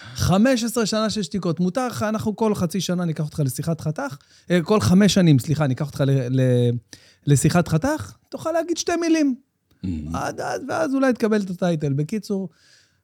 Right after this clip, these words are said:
Speaker 1: עבור השנה, שנתיים, שלוש, עומד בזה, מגיע חמש שנים, ההוא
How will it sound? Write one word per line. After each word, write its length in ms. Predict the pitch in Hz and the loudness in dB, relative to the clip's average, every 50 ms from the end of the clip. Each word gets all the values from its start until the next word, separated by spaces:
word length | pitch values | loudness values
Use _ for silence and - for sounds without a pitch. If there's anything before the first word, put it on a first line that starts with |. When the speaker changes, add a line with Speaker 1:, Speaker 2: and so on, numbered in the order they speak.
| _ _ _ _ | _ _ _ _
Speaker 1:
עבור 320 | - 165 143 185 220 - | 2 4 4 4 2 0
השנה, 500 | - 185 165 - 135 143 180 233 233 185 | -4 -8 -8 -6 -4 -2 0 0 0 0
שנתיים, 480 | 139 123 143 139 135 - 240 240 214 165 | 0 0 0 0 0 0 0 0 0 0
שלוש, 460 | - - 160 190 233 254 233 165 - | 0 -2 -4 -2 -2 -2 -2 -2 -4
עומד 280 | 156 151 190 247 262 240 240 | -4 -4 -2 -2 -2 -2 0
בזה, 360 | 240 233 226 233 254 247 254 254 240 - - - - _ _ _ _ _ _ _ _ _ - _ _ _ _ _ | 0 0 0 0 0 0 -2 -2 -6 -8 -16 -20 -20 _ _ _ _ _ _ _ _ _ -20 _ _ _ _ _
מגיע 400 | - 147 143 151 165 214 233 226 | 0 2 2 2 2 2 0 0
חמש 360 | 175 - 170 170 208 214 170 - | 0 -2 -2 -2 -2 -2 -2 -2
שנים, 500 | 165 156 185 226 240 240 233 226 220 233 - _ _ - | -2 -2 -2 0 0 0 -2 -2 -4 -8 -12 _ _ 0
ההוא 480 | 156 151 175 202 220 220 214 208 196 | 4 4 6 6 6 6 4 4 2